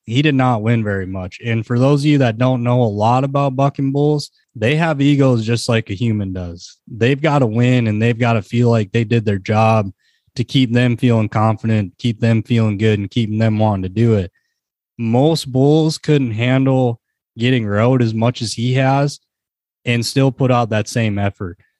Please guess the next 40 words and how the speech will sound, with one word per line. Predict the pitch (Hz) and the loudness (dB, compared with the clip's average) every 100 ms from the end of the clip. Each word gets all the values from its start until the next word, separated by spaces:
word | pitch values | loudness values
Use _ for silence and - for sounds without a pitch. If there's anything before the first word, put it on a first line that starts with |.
| _ | _
Whoopah | 123 143 170 160 156 | 0 2 2 0 2
puts | 143 - | -2 0
out | 135 117 | 0 0
a | |
ton | - - 139 | -4 0 2
of | 139 | 2
effort | 117 123 - 117 | 2 0 0 0
every | 120 117 | 0 0
time | 127 117 | -2 -2
the | 107 | -2
gate | 101 120 123 | -2 0 2
opens, | 127 120 123 123 - _ _ _ _ 120 | 2 0 -2 -2 -6 _ _ _ _ -4
and | 113 | 0
that | 127 143 | 0 -2
shows | - 135 135 113 104 | 0 2 2 0 -4
what | 117 117 | -4 -2
kind | 131 | -2
of | 107 | -2
heart | 104 117 - | 0 0 0
that | 120 110 | -2 0
bull | 120 120 | 0 0
has, | 123 123 110 | 2 0 0
and | 110 | 2
you | 156 | 2
don't | 139 110 | 2 0
see | - | 0
that | 117 110 104 | 2 2 0
every | 101 101 | -2 -2
day | 104 101 | 0 -2
in | |
a | 95 | -4
bull. | 92 95 92 | -4 -4 -2
He's | 107 127 | 0 0
a | 127 | 2
once | 117 120 120 | 2 2 0
in | 113 | -2
a | 104 | 0
generational | 107 110 107 104 107 - 107 101 | 0 0 2 0 0 -2 -4 -2
type | 117 104 95 | -2 -2 -2
bull. | 107 113 113 | 0 2 0